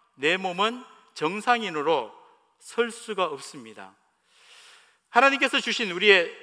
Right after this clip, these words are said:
우리에게 주신 이 특권인 이 봉사, 섬김, 그 섬김을 우리가 제대로 이행하지 못한다면, 나에게 맡겨주신 이 직임을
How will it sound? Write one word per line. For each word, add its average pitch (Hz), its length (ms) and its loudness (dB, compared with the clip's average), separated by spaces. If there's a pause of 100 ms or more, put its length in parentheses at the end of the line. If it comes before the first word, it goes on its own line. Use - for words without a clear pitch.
(140)
우리에게 214 320 2
주신 185 260 -8
이 175 200 -6
특권인 220 720 0
이 165 140 -10
봉사, 175 960 0
섬김, 233 760 -6 (320)
그 190 180 0
섬김을 220 680 0 (340)
우리가 170 300 2
제대로 214 380 2
이행하지 196 440 0
못한다면, 147 760 -4 (400)
나에게 240 480 6
맡겨주신 214 880 2
이 202 500 -4
직임을 214 800 2